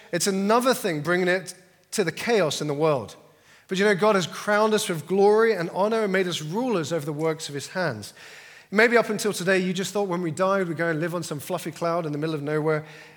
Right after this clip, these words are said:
and, uh, and just spend time with God. That's just not true. Heaven is coming to earth, and it will be here in fullness one day. But if that was the case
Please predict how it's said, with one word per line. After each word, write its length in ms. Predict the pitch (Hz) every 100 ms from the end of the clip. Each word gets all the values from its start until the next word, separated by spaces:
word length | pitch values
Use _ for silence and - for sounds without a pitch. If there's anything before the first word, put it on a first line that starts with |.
| _
and, 300 | 143 151 156
uh, 180 | 165 175
and 120 | 165 170
just 140 | 180
spend 220 | - 190
time 140 | 185 170
with 80 |
God. 120 | 156 151
That's 160 | 160
just 240 | - 180 165
not 160 | 139
true. 360 | - 131 104 92 - _ _ _ _ _
Heaven 300 | 185 190 202
is 120 | 175
coming 280 | - 175 156
to 180 | 147 156
earth, 180 | 143
and 120 | 156 160
it 40 |
will 160 | 180 196
be 140 | 180
here 180 | 151 143
in 60 | 143
fullness 440 | - 175 147 -
one 160 | 147 151
day. 240 | 139 113 - - - _ _ _ _
But 100 | -
if 80 | 175
that 140 | 220 247
was 120 | 190
the 80 | 180
case 560 | - 190 127 - -